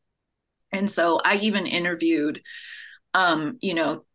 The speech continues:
Tunisians and Arabs and Finnish people, like, every single, I wasn't just interviewing, um, the tech experts, but I was also interviewing cultural experts. Even though I lived in those countries,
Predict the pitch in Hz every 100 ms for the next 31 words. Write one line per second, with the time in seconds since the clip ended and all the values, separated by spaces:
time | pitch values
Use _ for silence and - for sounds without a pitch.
0 | _ - 220 196 202 180 160 139 123 123
1 | 165 - 185 180 151 139 147 - - 151
2 | 147 147 - 202 175 156 - 175 160 143
3 | 117 156 - - 208 220 247 226 190 185
4 | 175 - 185 214 302 339 208 202 - 180
5 | 180 165 165 160 151 147 147 151 - -
6 | - - - 180 151 147 147 180 175 254
7 | 330 - - 160 - - 135 135 - -
8 | 156 175 185 214 170 151 156 151 147 135
9 | 143 - - 254 202 143 - 139 - -
10 | 139 - - 196 208 180 160 151 165 156
11 | 147 160 175 156 139 - 135 143 - 233
12 | 254